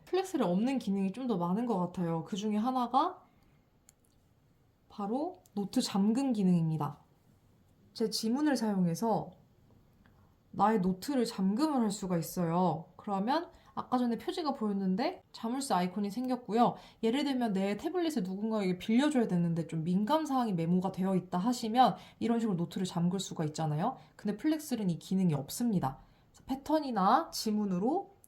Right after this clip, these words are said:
풀어야지만 이 노트를 열어볼 수가 있는 기능이 노트인에는 있어요.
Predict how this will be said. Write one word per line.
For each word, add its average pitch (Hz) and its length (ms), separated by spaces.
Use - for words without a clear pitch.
풀어야지만 240 920
이 220 120
노트를 180 360
열어볼 185 340
수가 180 260
있는 175 300
기능이 196 480
노트인에는 190 600
있어요. 165 640